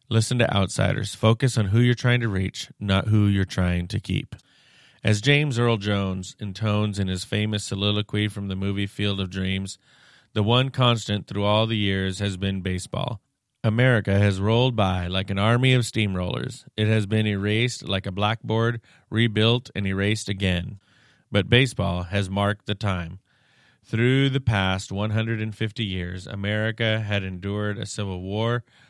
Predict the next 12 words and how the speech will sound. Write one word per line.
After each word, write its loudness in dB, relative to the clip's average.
two 0
world 0
wars, 0
strong -2
economies, -4
weak -4
economies, -4
and -6
even -2
a -2
Great -4
Depression, -8